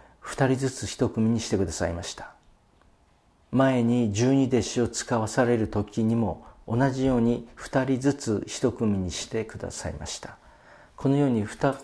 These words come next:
人一組で使わされる理由は、効率性と法的有効性のためでした。ある人に具体的に福音を伝える時には、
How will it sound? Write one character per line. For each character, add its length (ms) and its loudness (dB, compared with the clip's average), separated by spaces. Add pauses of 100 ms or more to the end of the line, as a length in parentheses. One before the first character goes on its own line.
(420)
人 160 -2
一 260 0
組 280 2
で 140 2
使 320 -2
わ 100 0
さ 160 -4
れ 140 0
る 120 -8
理 160 -2
由 80 0
は、 280 -2 (460)
効 280 4
率 340 -8
性 400 2
と 440 0 (340)
法 280 4
的 600 0 (140)
有 180 4
効 220 0
性 160 -2
の 120 -2
た 160 -6
め 100 -4
で 100 -14
し 140 -14
た。 240 -12 (2000)
あ 120 6
る 100 8
人 240 4
に 320 4
具 140 2
体 200 4
的 240 2
に 160 2
福 240 0
音 180 4
を 40 0
伝 300 -2
え 20 4
る 80 0
時 280 0
に 160 4
は、 300 0